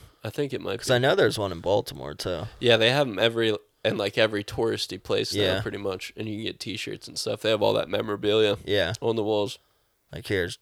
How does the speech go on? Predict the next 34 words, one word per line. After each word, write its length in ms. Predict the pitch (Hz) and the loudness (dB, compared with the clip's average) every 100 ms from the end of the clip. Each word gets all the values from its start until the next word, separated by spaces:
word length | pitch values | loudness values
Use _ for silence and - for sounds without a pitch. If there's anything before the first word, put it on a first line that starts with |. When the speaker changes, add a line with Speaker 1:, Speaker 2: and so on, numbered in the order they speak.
| - | -8
Speaker 2:
Janet 400 | 92 87 87 - - | -4 -4 -4 -8 -6
Joplin's 640 | 95 85 - 85 85 85 | -2 -2 -2 -6 -8 -12
belt 360 | - 92 92 - | -4 -2 -2 -4
that 140 | 62 | -6
she 180 | - 67 | -6 -6
wore 340 | 78 82 80 78 | -6 -2 0 -2
at 80 | |
Woodstock. 760 | 73 87 - - 60 65 - - - | -2 -6 -4 -4 -2 -4 -6 -10 -6
Speaker 1:
Yeah. 200 | 175 - - | -6 -6 -4
Speaker 2:
Yeah. 320 | 98 85 85 - _ _ _ _ _ _ _ - - - - _ _ _ _ _ _ - | -2 0 -2 -8 _ _ _ _ _ _ _ -20 -20 -20 -20 _ _ _ _ _ _ -10
Yeah, 140 | 98 | -6
they're 140 | 101 101 | -6 -8
cool. 300 | 65 67 - _ _ _ _ - | -10 -12 -14 _ _ _ _ 0
A 40 | |
little, 160 | 135 113 | 6 6
Speaker 1:
Definitely. 340 | 117 107 92 120 | 4 -4 -4 2
Speaker 2:
a 40 | |
little 180 | 143 113 | 4 4
gimmicky, 500 | 98 95 92 98 87 | 0 -4 -6 -8 -6
but, 300 | 90 85 - _ 67 _ _ _ _ - | -4 -4 -8 _ _ _ _ _ _ -4
but 240 | 98 87 | 0 0
a 20 | |
solid 380 | - - 80 80 | 0 -2 -6 -6
place 300 | 92 80 - | -8 -6 -6
to 60 | 78 | -6
eat. 260 | 76 82 - _ _ - | -8 -10 -14 _ _ 6
Speaker 1:
Yeah. 240 | 127 110 - - - - | 8 8 4 -14 -16 -6
Speaker 2:
Yeah. 220 | 82 - _ _ _ _ _ _ _ _ _ - | -6 -6 _ _ _ _ _ _ _ _ _ -10
I 60 | |
don't 180 | 90 78 | -8 -6
mind 220 | 71 80 85 | -8 -6 -8
it. 100 | - _ - - _ - - - - | -10 _ -20 -20 _ -20 -20 -18 -12
Oh, 80 | 90 | -8
yeah. 160 | 82 | -8